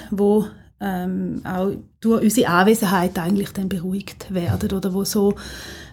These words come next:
ähm, das Bedürfnis haben, dass ein Mensch in der Nähe ist und eben die ganze Zeit, da kann das Pflegefachpersonal nicht leisten,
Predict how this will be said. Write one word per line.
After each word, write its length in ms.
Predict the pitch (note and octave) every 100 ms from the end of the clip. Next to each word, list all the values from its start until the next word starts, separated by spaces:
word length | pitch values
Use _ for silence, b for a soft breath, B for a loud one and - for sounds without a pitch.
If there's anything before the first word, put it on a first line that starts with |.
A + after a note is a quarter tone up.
| C#4+
ähm, 520 | G3+ G#3 G#3 G3+ - - _ _
das 120 | - -
Bedürfnis 540 | A#3 A3+ A#3 C4 B3+
haben, 160 | A3+ A3
dass 160 | G#3+
ein 140 | G#3+ G3+
Mensch 260 | F#3+ A3+
in 80 | G#3+
der 80 | G#3
Nähe 440 | G3+ G#3+ - B3+
ist 200 | C4 -
und 160 | A3+ G#3+
eben 140 | G#3
die 100 | A3
ganze 380 | G#3 F3 A3+ -
Zeit, 420 | - C4 C4 - - B B B -
da 140 | G#3
kann 200 | G3 G#3
das 100 | G3
Pflegefachpersonal 960 | - F#3+ F#3+ - F#3 - G#3 G#3+ F#3 E3+
nicht 140 | E3+
leisten, 540 | F3 - G3+ - A#3